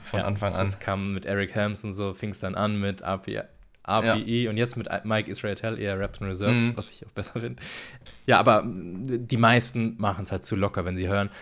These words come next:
Speaker 2: zwei Reps and Reserves bei den Grundübungen und gerade bei einer Kniebeuge, dann haben sie vielleicht fünf Reps and Reserves oder so.
Speaker 1: E-,
Speaker 2: Aber du
Speaker 1: e-
Speaker 2: versuchst dann wirklich, das, die ehrlich dann einzustufen, ne?
Speaker 1: Eben. Ich habe auch letztens mit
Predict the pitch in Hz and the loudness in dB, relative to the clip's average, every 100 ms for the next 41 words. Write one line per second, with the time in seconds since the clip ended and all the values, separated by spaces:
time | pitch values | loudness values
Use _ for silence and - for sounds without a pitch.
0 | - - 107 107 104 - 101 95 107 104 | -12 2 6 6 6 2 0 0 2 0
1 | - 98 95 - 127 131 131 127 117 98 | 0 -2 -2 0 0 2 2 2 2 2
2 | 101 107 104 95 - 117 117 107 92 90 | 2 2 2 -2 -2 -2 0 0 -2 -4
3 | 90 90 80 - 92 87 - - - 95 | -6 -6 -6 -6 -6 -6 -6 -10 -10 -8
4 | 90 90 - - 101 98 104 - - 104 | -6 -8 -8 -10 -8 -8 -6 -6 0 4
5 | 95 107 101 113 113 107 107 101 104 104 | 4 4 2 2 0 0 0 0 0 -2
6 | - 95 - 104 85 87 85 - - 92 | -4 -12 -8 -4 2 2 0 -6 -6 -6
7 | - - 101 90 92 - - _ _ - | -8 -10 -10 -8 -8 -10 -18 _ _ 4
8 | 117 113 101 - - 127 123 120 120 - | 6 6 0 -6 -2 2 4 4 0 0
9 | 127 117 110 107 | -2 0 0 0